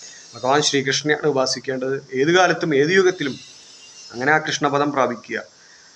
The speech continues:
ആ, ഭഗവാന്റെ തിരിച്ച് എവിടെ നിന്നാണോ വന്നത് ആ ഭഗവാന്റെ ധാമത്തിൽ തന്നെ പ്രാപിക്കുക.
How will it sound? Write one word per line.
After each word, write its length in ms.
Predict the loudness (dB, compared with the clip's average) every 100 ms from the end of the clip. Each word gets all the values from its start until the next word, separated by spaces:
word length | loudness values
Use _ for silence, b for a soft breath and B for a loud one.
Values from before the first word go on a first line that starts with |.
| b b -10
ആ, 160 | -6 -4
ഭഗവാന്റെ 580 | -2 0 0 2 0 -2
തിരിച്ച് 280 | -8 -6 -2
എവിടെ 260 | 0 0 2
നിന്നാണോ 320 | 4 4 4
വന്നത് 380 | 4 2 0 -2
ആ 140 | 0 0
ഭഗവാന്റെ 500 | 0 0 0 0 -4
ധാമത്തിൽ 460 | -6 -8 -8 -6
തന്നെ 160 | -6 -6
പ്രാപിക്കുക. 640 | -6 -8 -10 -18 -20 -20